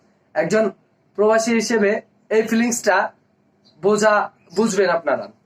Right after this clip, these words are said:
আর যদি প্রবাসে না থাকেন অবশ্য বোঝা সম্ভব না। কতটা কষ্ট করে প্রবাস জীবনে, প্রবাসে গিয়ে একটা পরিবারের জন্য, এই কষ্ট কেউ বোঝে না ভাই। এই প্রবাসীগুলো,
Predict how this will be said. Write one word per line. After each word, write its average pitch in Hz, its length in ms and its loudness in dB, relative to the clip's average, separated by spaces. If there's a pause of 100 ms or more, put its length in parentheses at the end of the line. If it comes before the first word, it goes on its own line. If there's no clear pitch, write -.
(100)
আর 147 200 -2
যদি 196 380 -2 (140)
প্রবাসে 190 340 0
না 185 160 0
থাকেন 190 400 -4 (120)
অবশ্য 160 240 -4
বোঝা 151 240 -4
সম্ভব 135 460 -4 (140)
না। 139 220 -4 (1120)
কতটা 294 460 2
কষ্ট 269 300 0
করে 247 340 0
প্রবাস 214 440 0
জীবনে, 202 420 0 (240)
প্রবাসে 233 420 0
গিয়ে 185 320 -2 (1080)
একটা - 200 -10
পরিবারের 151 520 -4
জন্য, 120 260 -8
এই 139 240 -6
কষ্ট 180 300 -4
কেউ 147 180 -4
বোঝে 127 300 -4
না 117 140 -4
ভাই। 104 180 -14 (1160)
এই 180 140 -2
প্রবাসীগুলো, 185 720 -2